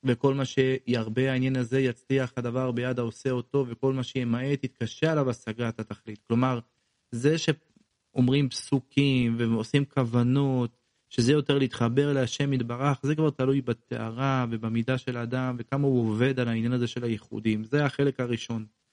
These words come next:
החלק השני, מה שדיברנו מקודם, קבלה מעשית, שזה יותר ש-, שמות, אה, קודש שמפעילות את מה שמפעילות, כמו שהסברנו מקודם, אני חוזר לשון הרמח"ל, ולשורש השני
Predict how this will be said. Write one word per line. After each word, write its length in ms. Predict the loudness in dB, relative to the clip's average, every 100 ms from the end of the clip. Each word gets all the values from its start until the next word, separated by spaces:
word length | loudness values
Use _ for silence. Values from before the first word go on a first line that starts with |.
| _ _ _ -10
החלק 360 | 0 0 0
השני, 340 | -2 0 2 2
מה 80 | 0
שדיברנו 440 | -2 0 0 0
מקודם, 580 | 0 0 2 2 0 -2 -8 -12 -4
קבלה 340 | 0 2 2
מעשית, 420 | 2 0 2 2
שזה 180 | 2 2
יותר 320 | 2 2 0 -2
ש-, 300 | -4 -4 -4 -4
שמות, 560 | -2 2 2 0 _
אה, 140 | 2 2
קודש 480 | 2 2 2 -2 -6 _ _ _
שמפעילות 680 | -2 0 0 0 2 4 0
את 140 | -2
מה 100 | -2
שמפעילות, 640 | -2 -4 -2 0 2 0
כמו 140 | -2 -2
שהסברנו 380 | 0 0 0 0
מקודם, 540 | 0 0 2 0 -4 -8
אני 80 | -6
חוזר 180 | -2
לשון 160 | -2 -2
הרמח"ל, 420 | -4 -2 0 0
ולשורש 360 | 0 0 -2 -2
השני 560 | -4 0 4 4 2